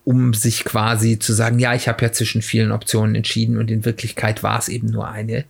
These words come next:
valide. Der dritte und letzte Punkt zur, im Blog Optionen Pool erweitern ist, von der Erfahrung anderer pro-, äh, profitieren.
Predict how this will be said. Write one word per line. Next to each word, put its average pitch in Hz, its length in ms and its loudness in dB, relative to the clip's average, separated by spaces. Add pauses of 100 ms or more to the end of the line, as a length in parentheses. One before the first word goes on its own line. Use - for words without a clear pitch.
(160)
valide. 107 540 -4 (1700)
Der 110 80 2
dritte - 320 -2
und 113 140 -4
letzte 156 320 -2
Punkt 151 280 0
zur, 139 400 0
im 123 320 2 (280)
Blog 131 320 0
Optionen 127 540 0
Pool 123 200 0
erweitern 107 540 0
ist, - 400 -4 (480)
von 147 240 0
der 139 100 2
Erfahrung 110 540 0
anderer 113 400 0
pro-, - 220 -6 (160)
äh, 113 200 0
profitieren. - 600 -10